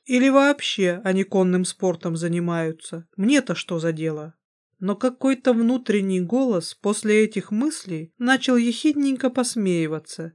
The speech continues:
и перечислять всё то, чего здесь точно не встречается. Вышек сотовой связи, автомобилей, самолётов в небе,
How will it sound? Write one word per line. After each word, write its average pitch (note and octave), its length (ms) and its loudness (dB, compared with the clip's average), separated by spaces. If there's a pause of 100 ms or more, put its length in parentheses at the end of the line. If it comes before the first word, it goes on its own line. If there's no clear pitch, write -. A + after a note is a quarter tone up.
и G#3+ 100 0
перечислять G#3+ 680 2
всё - 240 -4
то, D#4 280 -4 (100)
чего B3 400 4
здесь A3+ 380 2
точно A#3+ 400 0
не A3 100 0
встречается. G3+ 960 -2 (480)
Вышек C4+ 440 4
сотовой F3+ 420 0
связи, A#3+ 580 0 (360)
автомобилей, F3 960 0
самолётов C#4+ 640 2
в F3+ 40 -4
небе, F#3 500 -2